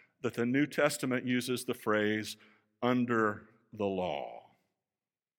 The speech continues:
This is what that means. In Pauline usage, the phrase "under the law" does not simply mean under obligation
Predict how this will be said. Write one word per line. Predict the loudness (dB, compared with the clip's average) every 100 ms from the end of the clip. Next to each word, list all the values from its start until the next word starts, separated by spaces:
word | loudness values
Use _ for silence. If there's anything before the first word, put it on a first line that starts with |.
| _ _ _ -10
This | -6
is | 0
what | 2 6
that | 4 2
means. | -4 -6 -8 -10 -10 _ _ _ _ _ -20 -6 2
In | 2
Pauline | 8 10 10 10 8
usage, | 6 4 4 0 0
the | -2
phrase | 4 6 6 4
"under | 2 2 4 6
the | 6
law" | 6 6 6 4 0 -6 6
does | 8 8
not | 4 2
simply | 0 0 2 2
mean | 4 4 2 -4 -6 2
under | 4 6 8
obligation | 8 8 6 2 2 0 -4 -6